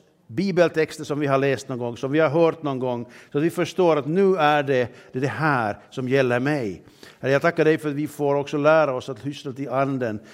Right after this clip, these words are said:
så vi kan höra vad Anden säger till oss och till församlingen och genom församlingen till oss.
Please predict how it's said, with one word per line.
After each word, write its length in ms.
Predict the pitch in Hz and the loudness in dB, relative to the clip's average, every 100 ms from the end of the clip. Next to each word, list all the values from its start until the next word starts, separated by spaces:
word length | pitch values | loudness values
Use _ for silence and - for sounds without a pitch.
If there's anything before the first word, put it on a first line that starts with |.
| - - | -20 -12
så 120 | 131 | -6
vi 80 | 135 | -4
kan 160 | 143 | -4
höra 400 | 131 147 165 147 | -2 2 4 4
vad 220 | 135 139 139 | 2 2 2
Anden 280 | 135 131 | 0 -6
säger 320 | 113 139 135 120 | -4 0 0 0
till 180 | 117 | 0
oss 400 | 131 160 - - - | 0 -2 -6 -18 -20
och 380 | - 170 185 - | -2 0 0 -4
till 160 | 165 | -6
församlingen 840 | 135 139 156 160 151 139 127 127 123 - - _ | -6 -2 2 2 0 -4 -4 -6 -8 -16 -20 _
och 160 | 131 139 | -4 -2
genom 400 | 117 170 180 170 | 4 4 4 0
församlingen 760 | 160 143 156 147 135 123 120 | -4 0 2 2 -2 -6 -6
till 140 | 113 139 | -2 -2
oss. 440 | 127 104 - - | -2 -6 -14 -16